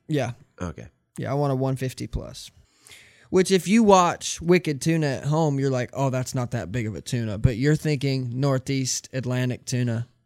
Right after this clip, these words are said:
Speaker 1: which those bluefin get significantly bigger than our Southern California bluefin do. So a one fifty plus is a hefty tuna here. Most, like, big tuna would be around two hundred.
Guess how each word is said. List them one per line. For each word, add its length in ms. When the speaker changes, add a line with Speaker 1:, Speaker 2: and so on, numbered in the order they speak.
Speaker 1:
which 200
those 200
bluefin 460
get 180
significantly 760
bigger 480
than 180
our 240
Southern 320
California 480
bluefin 460
do. 200
So 320
a 80
one 200
fifty 280
plus 320
is 120
a 40
hefty 320
tuna 300
here. 360
Most, 360
like, 240
big 200
tuna 260
would 140
be 100
around 300
two 160
hundred. 360